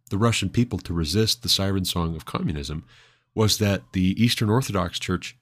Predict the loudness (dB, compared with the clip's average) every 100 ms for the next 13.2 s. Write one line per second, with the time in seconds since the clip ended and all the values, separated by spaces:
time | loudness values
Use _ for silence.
0 | _ 2 6 6 2 -2 -8 _ _ -6
1 | 4 6 6 4 2 4 6 4 4 2
2 | 2 2 0 0 0 0 -2 0 0 2
3 | 0 -4 -8 -18 _ _ _ _ _ _
4 | _ _ _ _ -2 2 4 6 6 4
5 | 0 _ -2 4 6 4 -2 -20 _ _
6 | _ _ -4 0 4 4 4 0 -4 -6
7 | -20 _ _ _ _ -2 2 4 4 4
8 | 2 0 -10 -12 -20 _ _ _ _ _
9 | -8 0 2 0 0 4 6 8 6 2
10 | _ _ _ _ _ -2 0 0 -2 -4
11 | -4 _ _ -2 0 2 2 2 2 2
12 | -2 -4 -4 -4 -2 0 0 2 2 2
13 | -2